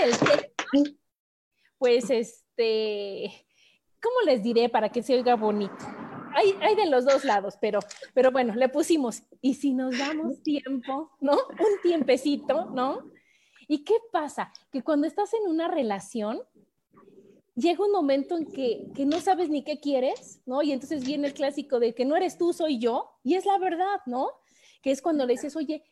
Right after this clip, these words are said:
es que no sé cómo reaccionar, es que no sé si me gusta, es que no sé si quiero".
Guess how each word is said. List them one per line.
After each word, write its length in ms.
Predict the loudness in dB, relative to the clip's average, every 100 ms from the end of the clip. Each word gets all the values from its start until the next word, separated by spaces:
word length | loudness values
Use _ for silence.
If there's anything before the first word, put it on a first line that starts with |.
| -12
es 140 | -10
que 120 | -2
no 140 | -2 -2
sé 180 | -6 -4
cómo 280 | -2 0
reaccionar, 640 | 0 -2 -4 -8 -6 -4 -6
es 80 | -4
que 100 | -6
no 80 |
sé 140 | -4 -6
si 160 | -6
me 120 | -6 -6
gusta, 300 | -6 -6 -6
es 80 |
que 80 | -2
no 140 | -2 -2
sé 160 | -4
si 180 | -8 -10 -8
quiero". 420 | -2 0 0 -4